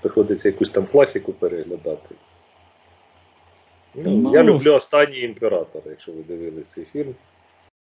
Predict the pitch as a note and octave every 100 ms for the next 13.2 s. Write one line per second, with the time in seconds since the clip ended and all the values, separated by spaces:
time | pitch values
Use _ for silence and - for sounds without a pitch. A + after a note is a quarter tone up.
0 | _ - C#3 C3 D#3+ D#3 D3 F3 F#3+ F#3+
1 | C3 - C#3 C3+ C#3+ D#3+ A3+ A#3 C3+ A#2+
2 | C#3 C3 B2 C3+ A#2+ - D3 D3+ _ _
3 | _ - D3 C3 A2 G#2 C3+ C3 C3 C3
4 | B2 A#2+ A#2 A2+ C#3+ E3+ G3 - G2+ G#2+
5 | G#2 A2+ G#2 F#2+ - F#2 F2+ B2 B2 -
6 | E3+ E3+ - _ _ _ G#2+ B2 B2+ B2
7 | B2 - C#3+ C#3 B2+ C3 B2 C3+ C3 C3
8 | G#2+ - G#2+ G2 - B2 A#2 A2 G2 A#2
9 | A2 G2+ G2 - A2 A2+ G#2 F#2+ A2+ A2+
10 | A#2 F3+ E3 C#3+ G#2+ - C3 B2+ B2 G#2+
11 | A2 - _ A2 G2+ A2 B2 A#2+ G#2 G#2
12 | A2+ G#2 B2 A#2 G#2+ G#2 E2+ - _ -
13 | F#2